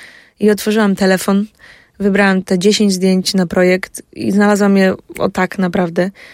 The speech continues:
I wiedziałam dokładnie, że te zdjęcia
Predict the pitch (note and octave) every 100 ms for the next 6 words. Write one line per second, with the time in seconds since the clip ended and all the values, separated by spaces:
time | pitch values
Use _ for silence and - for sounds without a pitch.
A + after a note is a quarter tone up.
0 | - - G3 G3+ A3+ A3 G#3+ - A#3+ A3
1 | F#3 F#3 F3+ F3 A#3 A3 G#3+ F#3+ F#3 G3
2 | A#3+